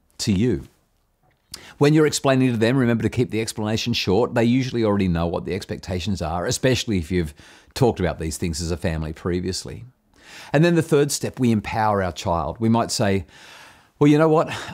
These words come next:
I get how upset you felt, and I now know that you understand why we have those rules. So what do you think's the best way for us to bring this together and fix it? What do you think we should do?" Listen to their ideas. Some of them are gonna be really silly. Some will be funny.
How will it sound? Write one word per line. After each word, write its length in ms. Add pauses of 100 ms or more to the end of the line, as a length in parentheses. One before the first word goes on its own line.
I 100
get 340
how 180
upset 280
you 140
felt, 280
and 280 (520)
I 160
now 300
know 460 (120)
that 120
you 160
understand 360
why 100
we 120
have 140
those 200
rules. 400
So 280 (480)
what 80
do 60
you 60
think's 240
the 100
best 300
way 460 (540)
for 200
us 100
to 80
bring 180
this 100
together 300
and 100
fix 260
it? 120 (180)
What 120
do 60
you 60
think 160
we 80
should 180
do?" 240 (920)
Listen 260
to 80
their 160
ideas. 540
Some 220
of 80
them 100
are 40
gonna 140
be 100
really 220
silly. 320
Some 200
will 80
be 120
funny. 440